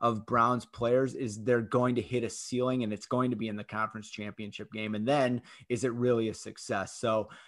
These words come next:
one of this, if they're gonna win a Super Bowl, I really feel like they need to steal one, and maybe they have a three-year window to do that. I just don't think they're quite there yet, unless Baker has made huge strides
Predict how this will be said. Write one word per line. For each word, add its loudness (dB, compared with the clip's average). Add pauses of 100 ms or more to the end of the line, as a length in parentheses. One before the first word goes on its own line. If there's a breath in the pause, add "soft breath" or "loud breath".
(360 loud breath)
one 8
of 4
this, 4
if 2
they're 12
gonna 6
win 4
a 4
Super -2
Bowl, 6
I 10
really 6
feel 2
like 2
they 0
need -2
to -10
steal -2
one, 4
and 2
maybe 0
they 0
have -2
a -8
three-year -2
window -2
to -10
do -6
that. 6
I -4
just -8
don't -4
think -8
they're -8
quite -6 (160)
there 0
yet, 0
unless -6
Baker -4
has -8
made -6
huge -8
strides 0